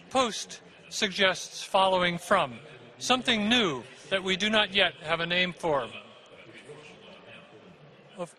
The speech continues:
of course, the challenges that are underway reflect particular histories,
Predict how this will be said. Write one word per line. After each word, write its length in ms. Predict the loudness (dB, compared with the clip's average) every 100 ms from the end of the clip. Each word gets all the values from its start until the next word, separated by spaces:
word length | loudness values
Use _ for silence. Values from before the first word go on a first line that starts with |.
| -8
of 140 | -4
course, 240 | 0 0 0
the 100 | -2
challenges 800 | 2 2 2 -2 -2 -4 -4
that 160 | -2 0
are 100 | 0
underway 500 | 0 0 2 2 2
reflect 520 | 0 0 2 2 -2 -18 -18 -6
particular 540 | -4 -2 -2 2 2
histories, 640 | 4 0 -2 -6 -6 -8